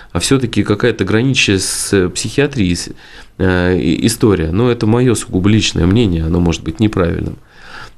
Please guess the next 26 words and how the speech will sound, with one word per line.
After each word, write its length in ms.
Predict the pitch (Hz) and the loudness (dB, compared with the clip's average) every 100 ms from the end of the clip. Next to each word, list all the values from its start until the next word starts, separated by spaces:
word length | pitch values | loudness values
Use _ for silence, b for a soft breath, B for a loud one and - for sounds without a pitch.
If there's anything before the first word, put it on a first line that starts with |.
| - - | -10 0
И 120 | 87 | 0
с 120 | - | 2
ним 340 | 110 90 71 | 2 2 -2
не 140 | 64 98 | 0 0
обязательно 440 | 92 95 110 92 | 0 0 0 -2
абсолютно 380 | 85 95 90 92 | -4 -4 -2 -2
соглашаться. 680 | 90 90 110 - 85 - - B B B B B _ - - - - - | 0 0 0 0 -6 -10 -14 B B B B B _ -20 -20 -20 -10 0
Вот. 280 | 101 87 - | 2 2 2
А 220 | 90 85 | 0 0
что 180 | - 92 | 0 -2
ребенок, 380 | 90 131 127 - | 0 2 2 0
который 300 | 104 123 101 | 0 0 0
входит 260 | - 107 | 0 0
в 40 | - | 0
школу, 340 | - 202 107 | 2 4 4
он, 200 | 101 117 | 2 2
в 60 | 104 | -2
общем, 260 | - 101 | 0 0
должен 240 | 98 113 95 | 2 0 -2
ходить 360 | 98 113 117 | -2 -2 -2
уже 120 | 95 | -2
туда, 240 | 92 92 107 | 0 0 0
конечно, 260 | - 92 | 0 -2
без 120 | 90 - | -4 -2
подгузников, 640 | 101 127 185 110 92 87 B B B B | -2 0 0 2 0 -2 B B B B
если 300 | - 117 120 | 0 0 0